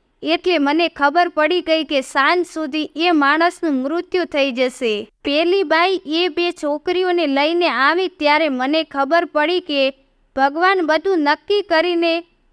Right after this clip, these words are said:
કોઈને અવતાર આપે છે તો કોઈને મૃત્યુ આપે છે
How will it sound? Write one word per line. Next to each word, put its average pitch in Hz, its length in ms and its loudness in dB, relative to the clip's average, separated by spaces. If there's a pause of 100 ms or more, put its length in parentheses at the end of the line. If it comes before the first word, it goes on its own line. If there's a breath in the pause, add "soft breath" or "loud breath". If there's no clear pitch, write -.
(220)
કોઈને 370 380 2
અવતાર 320 500 2
આપે 320 380 0
છે 302 280 -2
તો 285 300 0 (500)
કોઈને 370 360 4
મૃત્યુ 339 560 0
આપે 277 360 2
છે 233 360 -2